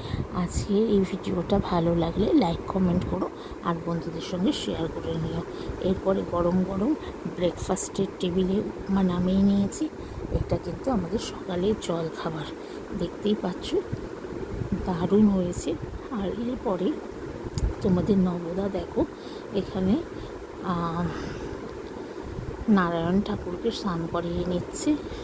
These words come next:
দেখো কি সুন্দর লাগছে, ঠাকুর সবার মঙ্গল করুক। তোমাদের পুরোটা শেয়ার করে দিলাম। আর এই যে আজকে যেহেতু বৃহস্পতিবার, তাই পান,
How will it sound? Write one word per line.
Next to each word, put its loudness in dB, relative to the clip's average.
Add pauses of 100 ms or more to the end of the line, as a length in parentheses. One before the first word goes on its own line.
(800)
দেখো 0 (100)
কি 0
সুন্দর 0 (100)
লাগছে, -2 (140)
ঠাকুর 0 (440)
সবার 0
মঙ্গল 2
করুক। 2 (480)
তোমাদের 2
পুরোটা 2
শেয়ার -2
করে 2
দিলাম। 2 (1080)
আর 2 (1080)
এই 4
যে 2 (220)
আজকে 0
যেহেতু 2
বৃহস্পতিবার, 2 (400)
তাই 4 (100)
পান, 2